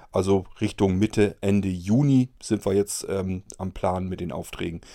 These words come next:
Äh, dann hast du auch ungefähr eine Vorstellung, ja, was da alles im Moment wieder gerade los ist. Das hat so keinen Zweck. Ähm, geht nicht schneller. Tut mir leid, aber manchmal geht's halt einfach nicht. Ich kann mich nicht in tausend Stücke reißen, klappt dann nicht.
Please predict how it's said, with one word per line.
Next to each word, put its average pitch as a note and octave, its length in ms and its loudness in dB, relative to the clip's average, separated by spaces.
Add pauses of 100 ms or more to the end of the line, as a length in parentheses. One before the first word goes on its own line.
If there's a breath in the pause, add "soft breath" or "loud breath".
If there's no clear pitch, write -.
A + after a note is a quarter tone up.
(260 loud breath)
Äh, F2+ 200 -2
dann E2 240 -10
hast G2+ 180 -2
du - 40 0
auch F#2 100 2
ungefähr G2 320 0
eine F#2 100 0
Vorstellung, F#2 480 -2
ja, F2 160 -2
was F2 160 -4
da F#2 120 -2
alles F#2 240 0
im F2+ 80 -4
Moment F2 360 -4
wieder F2+ 160 -4
gerade F2+ 300 -4
los F2+ 300 -4
ist. - 260 -6
Das F2 160 -4
hat F#2+ 160 -6
so F2+ 140 -2
keinen F2 260 -6
Zweck. - 300 -4 (460 loud breath)
Ähm, F#2 300 0 (400)
geht F#2 200 -4
nicht E2 140 -10
schneller. E2 340 -8
Tut - 160 -6
mir A2 100 6
leid, A2 240 10
aber G#2+ 220 8
manchmal G#2+ 360 0
geht's G2 220 -6
halt F2+ 180 -10
einfach E2 300 -14
nicht. E2 180 -18
Ich - 140 -16
kann G#2 140 -2
mich G2+ 120 -2
nicht G2 240 -4 (380 loud breath)
in F#2+ 280 -2
tausend F#2 300 0
Stücke G#2 320 0
reißen, F2+ 420 -4 (140)
klappt - 280 -10
dann E2 140 -10
nicht. - 220 -18